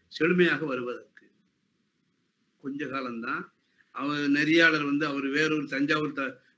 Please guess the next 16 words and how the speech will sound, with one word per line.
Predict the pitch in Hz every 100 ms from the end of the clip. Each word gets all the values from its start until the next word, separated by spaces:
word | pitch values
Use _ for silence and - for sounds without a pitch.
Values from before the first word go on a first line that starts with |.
| -
பல்கலைக்கழகத்துக்கு | 143 165 160 156 143 139 123
போனதுனால | 131 127 120 131
முடிஞ்சு | 123 120 120
போச்சு. | 110 101 - - _ _ _ _ _ _ _
அதுக்கப்புறம் | - 190 190 202 185
எங்க | 180 226 233
கல்லூரியிலே | 214 214 226 220 214
பேராசிரியரா | 214 185 196 196 185 185 185 180 175
இருந்த | 170 185 -
டாக்டர் | 170 170 139 - 165
இன்னாசி | 160 175 196 180
அவர்கள், | 175 147 135 139 135 - -
அவர்கள்ட்ட | 143 190 208 185 220 220 -
சோசியலிச | 214 240 233 208 214
யதார்த்தவாத | 175 185 233 202 214 202 170 170
நாவல், | 139 123 120